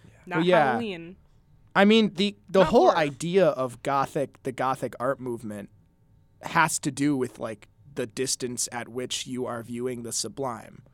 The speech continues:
Speaker 3: which is, like, for example, a thunderstorm is beautiful when you're viewing it from afar, but the idea of the, the go-, like, Gothic romanticism is where it comes from,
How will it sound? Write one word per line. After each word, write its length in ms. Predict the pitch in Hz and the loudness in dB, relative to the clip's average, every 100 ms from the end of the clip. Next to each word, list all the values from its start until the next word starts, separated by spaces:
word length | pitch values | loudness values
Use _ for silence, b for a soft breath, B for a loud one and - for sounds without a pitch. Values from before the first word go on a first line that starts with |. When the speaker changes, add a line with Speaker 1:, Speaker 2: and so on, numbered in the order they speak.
| b b b b b | b b b b b
Speaker 3:
which 220 | 131 - | -6 -4
is, 180 | 127 - | -4 -4
like, 220 | 123 117 | -4 -6
for 180 | - 135 | -8 -6
example, 760 | 123 113 139 131 120 127 113 107 - | -6 -6 -6 -6 -6 -8 -8 -12 -16
a 80 | 131 | -14
thunderstorm 920 | - 170 156 123 - 120 104 104 101 - | -4 -2 0 -4 -4 -8 -10 -12 -14 -12
is 120 | 113 | -14
beautiful 720 | - 131 123 127 104 95 98 b b b b b _ | -12 -10 -8 -10 -12 -12 -14 b b b b b _
when 420 | 123 113 104 101 110 _ | -14 -12 -10 -12 -14 _
you're 140 | 131 131 | -6 -4
viewing 300 | 151 135 127 | -4 -6 -8
it 100 | 123 | -12
from 180 | 127 | -12
afar, 580 | 110 - 151 131 110 110 b b b b b _ | -14 -2 0 0 -4 -10 b b b b b _
but 140 | 156 160 | -8 -4
the 120 | 143 | -2
idea 400 | 131 127 135 131 | -2 -4 -4 -4
of 360 | 123 123 123 - | -4 -6 -8 -10
the, 280 | 120 113 104 | -10 -10 -12
the 100 | 135 | -12
go-, 220 | 120 120 - | -8 -8 -8
like, 160 | 131 - | -10 -2
Gothic 380 | 147 139 143 120 | -2 0 -4 -4
romanticism 680 | 113 123 127 120 113 110 | -4 -6 -6 -6 -6 -8
is 120 | 110 | -8
where 120 | 113 107 | -8 -8
it 100 | - | -8
comes 280 | 156 143 | -6 -6
from, 400 | - 110 107 104 | -8 -10 -10 -12